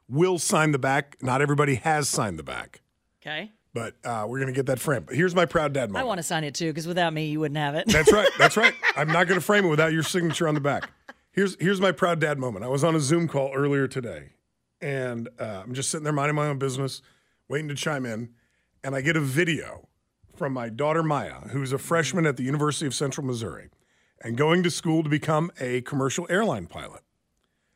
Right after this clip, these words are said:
Speaker 1: And she sends me a video, and I knew she was going up.
Speaker 2: Yeah.
Speaker 1: But I was too scared to go watch, and 'cause I'm a wimp.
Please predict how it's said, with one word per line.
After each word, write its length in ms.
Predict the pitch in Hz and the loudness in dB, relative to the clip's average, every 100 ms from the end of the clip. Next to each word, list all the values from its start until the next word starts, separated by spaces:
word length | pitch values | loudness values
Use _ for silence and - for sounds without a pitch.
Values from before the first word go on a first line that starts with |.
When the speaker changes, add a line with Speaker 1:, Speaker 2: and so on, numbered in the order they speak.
| _ _ _ _ _ | _ _ _ _ _
Speaker 1:
And 460 | 135 135 131 123 123 - - | -8 -4 -4 -4 -8 -14 -14
she 160 | - | -8
sends 320 | 139 160 165 156 | -4 0 0 2
me 100 | 185 | 2
a 60 | |
video, 640 | 165 185 156 113 92 107 - _ - | 4 2 2 -2 -6 -10 -14 _ -4
and 100 | 147 | 2
I 60 | |
knew 160 | 156 202 | 4 4
she 160 | 190 208 | 4 2
was 140 | 160 | 4
going 240 | 180 175 | 4 4
up. 240 | 151 95 - _ _ _ _ _ _ - | 2 -2 -10 _ _ _ _ _ _ -12
Speaker 2:
Yeah. 140 | 165 - - | -12 -14 -4
Speaker 1:
But 140 | 143 147 | -4 2
I 100 | 175 | 4
was 240 | 175 151 | 4 2
too 220 | - 202 196 | 0 0 2
scared 360 | - 190 185 | 2 4 4
to 60 | 160 | 4
go 120 | 156 | 2
watch, 600 | 131 139 82 - - - _ _ _ _ _ _ _ _ _ - | 2 0 0 -6 -14 -16 _ _ _ _ _ _ _ _ _ -8
and 360 | 147 139 131 - | -2 0 -2 -4
'cause 200 | 139 123 | -6 -4
I'm 260 | 120 120 - | -6 -8 -8
a 80 | 117 | -8
wimp. 280 | 113 90 | -8 -8